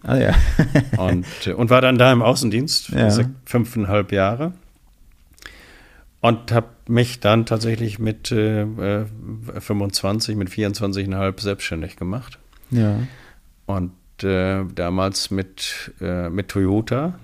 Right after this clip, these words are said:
Speaker 2: weil eine andere Automarke, äh, war gar nicht, stand gar nicht auf dem Zettel, also die, die haben mich gar nicht empfangen, ne? Wenn ich zu V W
Speaker 1: Ja.
Speaker 2: gegangen wäre als fünfundzwanzigjähriger mit damals achtzigtausend Mark, die hatte ich zusammengespart, Eigenkapital,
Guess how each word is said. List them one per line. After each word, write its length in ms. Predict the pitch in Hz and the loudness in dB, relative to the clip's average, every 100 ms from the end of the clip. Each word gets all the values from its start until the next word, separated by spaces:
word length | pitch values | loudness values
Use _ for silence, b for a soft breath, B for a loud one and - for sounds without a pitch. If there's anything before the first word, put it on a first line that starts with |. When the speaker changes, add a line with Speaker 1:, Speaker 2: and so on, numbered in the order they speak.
| 107 113 - | -14 -14 -12
Speaker 2:
weil 440 | 107 101 82 90 90 | -10 -8 -6 -4 -2
eine 220 | 90 - | -4 -4
andere 280 | 90 92 90 | -4 -2 -2
Automarke, 720 | 92 101 90 87 - 90 82 - - | -2 0 -2 -2 -2 -4 -4 -8 -6
äh, 300 | 87 82 82 82 80 82 - - - 73 65 - - - - | -4 -2 -2 -4 -8 -8 -8 -6 -6 -8 -8 -8 -10 -10 -4
war 140 | 92 85 | 0 2
gar 140 | 87 | 2
nicht, 320 | 82 - - - - - - 98 98 90 | -2 -4 -14 -16 -18 -18 -16 -12 -10 -10
stand 260 | - 92 | -4 -2
gar 60 | 92 | 0
nicht 100 | 90 | -2
auf 60 | 82 | -2
dem 80 | |
Zettel, 340 | - 117 - 95 | 0 0 2 0
also 160 | 87 | 0
die, 140 | 82 85 | -4 -6
die 240 | 85 90 | -6 -4
haben 80 | 90 | -2
mich 100 | 87 | -4
gar 120 | 92 | -4
nicht 100 | 90 | -4
empfangen, 420 | 78 107 101 90 | -4 -2 0 0
ne? 140 | 78 90 | -2 -6
Wenn 140 | 101 | -8
ich 100 | - | -10
zu 120 | - 90 | -10 -6
V 260 | 95 82 | -4 0
W 40 | 90 | 2
Speaker 1:
Ja. 200 | 101 90 | 2 2
Speaker 2:
gegangen 320 | 87 90 90 | 0 0 -2
wäre 100 | 87 | -2
als 140 | 87 | -4
fünfundzwanzigjähriger 960 | - 98 90 95 98 107 95 95 92 90 | -4 -4 -2 -4 -4 -4 -2 0 0 0
mit 180 | 90 90 | -2 -2
damals 340 | 90 90 87 | -2 -2 -4
achtzigtausend 1000 | 101 - - 95 - - 90 92 90 87 | -8 -8 -8 -8 -8 -4 -2 -2 -4 -6
Mark, 340 | 85 90 92 - | -4 -4 -4 -6
die 120 | 90 | -6
hatte 100 | 87 | -6
ich 80 | - | -8
zusammengespart, 880 | 92 87 95 92 - - 95 95 - | -6 -4 -4 -4 -8 -6 -4 -4 -4
Eigenkapital, 800 | 95 92 95 101 95 92 92 | -6 -4 -6 -6 -6 -4 -4